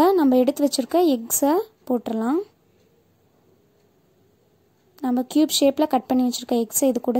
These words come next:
சேர்த்துட்டு நல்லா மிக்ஸ் பண்ணிக்கோங்க. அந்த மாவுல வந்துட்டு நல்லா கோட் பண்ணிக்கோங்க.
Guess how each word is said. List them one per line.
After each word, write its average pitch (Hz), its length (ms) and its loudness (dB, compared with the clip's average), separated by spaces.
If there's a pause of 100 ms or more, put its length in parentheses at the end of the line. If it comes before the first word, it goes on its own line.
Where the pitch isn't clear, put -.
சேர்த்துட்டு 247 420 -2 (560)
நல்லா 269 220 4
மிக்ஸ் - 240 -2
பண்ணிக்கோங்க. 220 440 -2 (840)
அந்த 240 160 0 (1120)
மாவுல 285 480 4
வந்துட்டு 240 360 -2
நல்லா 269 220 2 (680)
கோட் 285 260 2
பண்ணிக்கோங்க. 220 460 -2